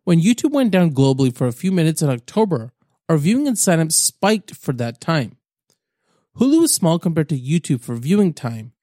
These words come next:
and they are successful in the U S, but non-existent in Canada, which creates a comparison point. Our penetration in the two countries is pretty similar.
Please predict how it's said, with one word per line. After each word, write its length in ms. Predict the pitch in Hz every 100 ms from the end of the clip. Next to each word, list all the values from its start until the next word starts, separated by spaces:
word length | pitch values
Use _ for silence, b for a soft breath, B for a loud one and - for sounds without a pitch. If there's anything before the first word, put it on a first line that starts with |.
| -
and 100 | 165
they 60 | 190
are 60 |
successful 560 | 208 185 - 226 - 240
in 80 | 220
the 100 | 170
U 300 | 143 135 147
S, 400 | 185 120 - - _ _ -
but 140 | 151
non-existent 680 | 156 220 269 160 143 - 131
in 120 | 127
Canada, 580 | - 165 190 151 113 107 _ _ _
which 200 | 180 170
creates 260 | - 202 196
a 40 |
comparison 560 | - 180 226 220 160 123
point. 300 | - 110 - _ _ _ _ _ -
Our 160 | 202
penetration 680 | - 226 233 - 226 - 180
in 60 |
the 100 | 131
two 240 | 127 - 247
countries 540 | - 220 214 120 117
is 120 | 113
pretty 240 | - 131 123
similar. 540 | - 170 123 104 -